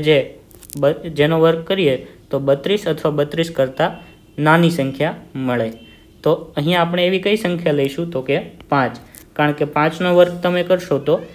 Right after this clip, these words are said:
પચીસ મળશે અને છનો વર્ગ છત્રીસ છે, તે બત્રીસ કરતાં વધી જશે. અહીંયા તમે બાદબાકી કરો, બત્રીસ ઓછા પચીસ કરશો તો જવાબ મળશે સાત. હવે ઉપરથી આપણે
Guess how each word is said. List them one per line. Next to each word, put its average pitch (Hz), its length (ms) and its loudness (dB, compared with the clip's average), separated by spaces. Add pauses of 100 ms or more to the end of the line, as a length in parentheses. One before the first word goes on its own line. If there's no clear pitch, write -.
(340)
પચીસ 175 460 2
મળશે 135 320 0 (220)
અને 143 120 0 (100)
છનો 170 340 2
વર્ગ 165 180 2 (100)
છત્રીસ 180 460 4
છે, 156 160 2
તે 143 60 0
બત્રીસ 151 480 0
કરતાં 135 340 0 (480)
વધી 156 300 6
જશે. 120 300 -4 (560)
અહીંયા 165 300 2
તમે 180 200 0 (100)
બાદબાકી 165 520 2
કરો, 180 280 6
બત્રીસ 170 420 0
ઓછા 160 260 2
પચીસ 175 420 -2
કરશો 180 300 2 (500)
તો 147 60 0 (120)
જવાબ 156 300 4
મળશે 131 300 0 (360)
સાત. 127 220 2 (480)
હવે 160 160 6 (440)
ઉપરથી 170 460 4
આપણે 156 220 -2